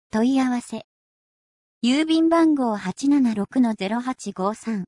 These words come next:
佐伯市中村東町六番九号。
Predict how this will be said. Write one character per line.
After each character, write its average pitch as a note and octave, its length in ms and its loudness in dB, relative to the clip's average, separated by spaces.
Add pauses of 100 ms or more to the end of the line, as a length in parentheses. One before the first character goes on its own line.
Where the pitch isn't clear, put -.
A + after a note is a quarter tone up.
(120)
佐 A3 240 -4
伯 C#4 100 -6
市 - 240 -4
中 G#3 300 -4
村 C4 240 0
東 C#4 340 -4
町 C4+ 300 0
六 F#3+ 260 -6
番 A#3+ 300 -2
九 G#3+ 260 -8
号。 F#3 300 -12